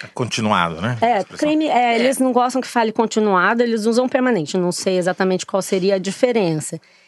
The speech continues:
Speaker 2: E aí o, o Supremo Tribunal diz isso: a cessação do exercício de função pública não consubstancia causa suficiente de neutralização do risco de cometimento de novos delitos.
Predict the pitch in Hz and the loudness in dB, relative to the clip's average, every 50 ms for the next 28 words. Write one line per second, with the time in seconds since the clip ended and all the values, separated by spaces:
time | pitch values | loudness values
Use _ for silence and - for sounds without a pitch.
0 | _ _ _ _ _ _ _ _ _ - 269 277 285 277 269 269 277 294 302 - | _ _ _ _ _ _ _ _ _ 0 2 2 4 4 4 4 2 2 0 0
1 | - 208 247 233 - 262 - - 240 254 262 240 262 233 247 247 254 262 269 311 | 0 0 0 0 -2 -2 0 2 2 2 2 2 2 2 2 2 2 2 0 0
2 | 320 302 302 254 214 175 - 175 160 - 196 185 - 214 208 - - 247 254 277 | 0 0 2 2 0 0 -2 -2 0 0 0 0 0 0 0 2 2 2 2 4
3 | 262 269 226 254 240 196 - 208 165 - 170 - - 185 - - 180 170 - - | 2 2 2 0 0 0 0 -2 -2 -2 -2 -2 -2 -2 0 0 0 0 0 -2
4 | 214 196 220 247 269 247 247 247 269 262 - 285 277 262 - 254 202 190 - - | 0 0 0 0 2 2 2 2 0 2 2 0 0 2 -2 -4 -4 -4 -2 0
5 | 208 196 185 - - - 226 233 240 - - 226 214 202 220 214 - - 233 - | 0 0 0 -2 -2 -2 0 0 0 0 0 0 2 0 -2 -4 -2 -4 -6 -4
6 | - - 190 190 202 196 - 180 220 220 220 214 214 - 196 208 202 196 185 202 | 0 0 0 0 0 -2 -4 -2 0 0 0 0 0 0 0 0 0 0 2 0
7 | 190 190 - - 202 196 202 196 196 160 190 202 220 - - 233 190 - - 208 | 0 -2 -2 -2 0 0 0 0 0 -2 -2 -2 -2 -2 -4 -6 -6 -2 -2 0
8 | 202 196 - - 185 185 190 190 196 185 190 185 190 180 185 190 185 202 202 170 | 0 0 0 0 0 0 0 -2 -2 0 0 0 0 -2 -2 -2 -2 -2 -2 -2
9 | 156 151 160 - - - | -6 -8 -10 -12 -14 -14